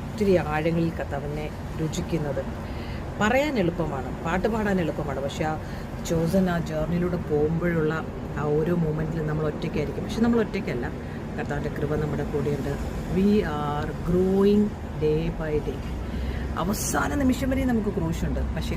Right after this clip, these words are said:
ക്രൂശ് ചുമക്കുന്ന നമ്മളല്ല കർത്താവ്. നമ്മൾ just we have to walk. Sunset, sunlight, sunset, sunlight. Just keep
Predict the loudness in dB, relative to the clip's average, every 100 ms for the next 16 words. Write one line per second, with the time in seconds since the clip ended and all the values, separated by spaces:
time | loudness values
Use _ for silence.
0 | -2 -2 0 -2 -2 -2 -2 0 0 0
1 | 0 2 0 0 -2 0 0 -2 -2 -2
2 | -2 -2 -4 -2 0 0 0 0 0 0
3 | -2 -6 -6 -6 -6 -6 -4 0 2 2
4 | 0 0 -2 -6 -6 -4 -2 0 0 -2
5 | -2 -4 0 0 2 0 0 -2 -4 -2
6 | -2 -2 -4 -4 -4 -4 -2 -4 -4 -2
7 | -2 -2 2 2 2 2 0